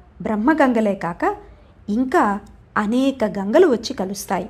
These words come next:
హిమాలయం నుంచి పుట్టే ప్రవాహాలు అన్నీ గంగలే. హరిద్వారం వద్ద హరిచరణాలను స్పృశించే ప్రవాహాలన్నీ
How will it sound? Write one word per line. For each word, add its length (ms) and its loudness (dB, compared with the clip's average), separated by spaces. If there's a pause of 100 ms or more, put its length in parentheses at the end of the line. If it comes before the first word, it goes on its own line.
(1400)
హిమాలయం 540 6
నుంచి 260 0
పుట్టే 360 0
ప్రవాహాలు 680 2 (120)
అన్నీ 460 0
గంగలే. 480 -4 (1400)
హరిద్వారం 680 6
వద్ద 260 0 (560)
హరిచరణాలను 840 6
స్పృశించే 600 0
ప్రవాహాలన్నీ 960 0